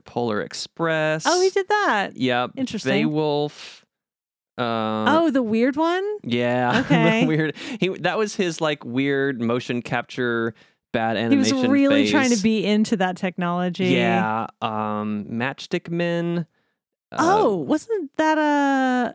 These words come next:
Speaker 2: oh, that was a con movie.
Speaker 1: Yep. It was about a con. Yep.
Speaker 2: Yeah.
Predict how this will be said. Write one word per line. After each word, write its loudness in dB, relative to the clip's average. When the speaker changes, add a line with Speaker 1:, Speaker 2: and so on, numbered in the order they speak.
Speaker 2:
oh, 4
that 2
was 0
a 0
con 2
movie. -2
Speaker 1:
Yep. 0
It -6
was -4
about 0
a -6
con. -4
Yep. 2
Speaker 2:
Yeah. 2